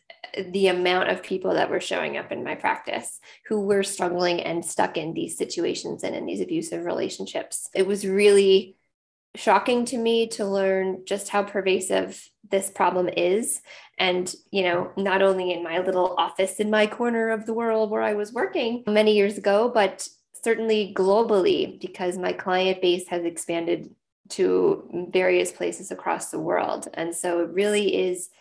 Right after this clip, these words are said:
a pervasive global problem that people are facing in these situations. And so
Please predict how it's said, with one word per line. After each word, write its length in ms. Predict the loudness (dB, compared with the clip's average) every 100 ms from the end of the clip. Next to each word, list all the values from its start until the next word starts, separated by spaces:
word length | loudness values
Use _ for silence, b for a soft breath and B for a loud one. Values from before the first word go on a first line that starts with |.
| b _
a 60 | -6
pervasive 960 | -4 -2 2 2 2 0 -2 -2 -10 -20 _ _ _ _ _ _
global 420 | -2 2 4 4 2
problem 720 | 0 -2 0 -2 -4 -10 -16 _ _ _ _ 0
that 180 | 0
people 300 | 0 -2 2
are 120 | 2 0
facing 640 | -2 -4 -4 -4 -6 -10 -14 -8
in 160 | -4
these 220 | -2 -4
situations. 640 | -6 -8 -6 -6 -8 -14 -12
And 160 | -12
so 300 | -6 -6 -6